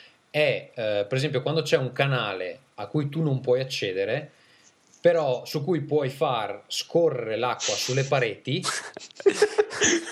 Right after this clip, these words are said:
Speaker 1: Non so, è difficile
Speaker 2: Non so
Speaker 1: spiegare.
Speaker 2: cosa sta
Speaker 1: Comunque,
Speaker 2: succedendo, ragazzi.
Speaker 1: <laughs> puoi, puoi posizionare questi dispositivi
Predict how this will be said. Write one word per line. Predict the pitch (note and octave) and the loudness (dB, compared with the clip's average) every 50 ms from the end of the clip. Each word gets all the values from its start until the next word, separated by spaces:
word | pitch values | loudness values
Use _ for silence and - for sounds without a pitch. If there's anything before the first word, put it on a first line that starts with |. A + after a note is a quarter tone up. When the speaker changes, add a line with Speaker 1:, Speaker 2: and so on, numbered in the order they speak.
| - G#4 F#4 - A4+ G4 - - A4 F4+ - A4 G#4+ - - G#4 - - F#4 - _ - F#4+ F4 F4 - | 4 4 4 4 2 2 2 2 0 2 2 2 0 2 0 -2 0 0 0 -2 _ 0 0 0 0 -2
Speaker 1:
Non | - - - | -4 -6 -2
so, | - - - | 0 2 2
è | C#3+ D3 | 2 2
difficile | D#3 D3 G#3+ G#3 - C#4 | 2 2 0 2 4 4
Speaker 2:
Non | C#4 C4+ B3+ | 4 4 4
so | - | 4
Speaker 1:
spiegare. | - C4 B3+ B3+ | 4 4 4 4
Speaker 2:
cosa | B3 - - A3+ | 2 2 2 2
sta | A#3 A#3 - A#3 | 2 4 4 4
Speaker 1:
Comunque, | A3 D#3+ F#3+ - A#2+ | 4 2 0 0 0
Speaker 2:
succedendo, | - G#3 F#3+ F#3 F3 E3 D#3+ D#3+ D#3+ D#3+ | 2 2 2 2 0 0 0 -2 0 0
ragazzi. | D#3 D#3+ D3+ D3+ D#3 F#3+ E3 C#3 - - - A#3 A3 | 0 0 -2 0 2 4 4 4 2 2 2 2 2
Speaker 1:
<laughs> | - - - | 2 2 -2
puoi, | - E3 C#3 | -4 -2 0
puoi | D#3 F3+ | 0 0
posizionare | E3+ - E3 E3+ F3+ - G#3+ G#3 G3+ F3+ D3+ C#3 | 2 0 0 -2 -4 -2 -2 0 0 0 0 0
questi | C#3 D3 C#3+ E3 | -2 -2 -4 -4
dispositivi | D#3 D3+ C#3+ D#3 E3+ E3+ - G3 E3 C#3+ A#2 | -4 -4 -4 -4 -4 -4 -4 -2 -2 -2 -2